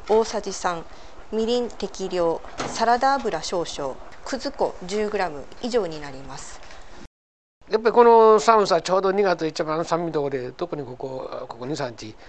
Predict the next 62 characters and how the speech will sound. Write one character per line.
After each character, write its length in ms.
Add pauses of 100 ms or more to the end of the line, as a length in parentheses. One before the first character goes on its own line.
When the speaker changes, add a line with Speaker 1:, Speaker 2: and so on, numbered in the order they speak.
Speaker 2:
寒 240
い 20
寒 280
い、 60 (680)
え 60
ー、 160 (220)
低 160
温 160
な 80
ん 60
と 100
か 100
か 100
ん 40
と 80
か 120
っ 20
て 60
言 80
う 20
と 100
る 80
く 80
ら 80
い 40
で 40
す 100
の 120
で、 260
寒 260
く 80
な 140
れ 100
ば 120
な 160
る 80
ほ 160
ど、 340
冬 300 (320)
野 100
菜 240
で 100
あ 80
る 200
大 140
根 260
と 140
か、 200 (420)
え 540
ー、 20
か 120
ぶ 100
ら、 380
人 320
参、 200 (160)
ズ 180
ナ 180 (280)
と 80
冬 220
野 80
菜 220
は、 200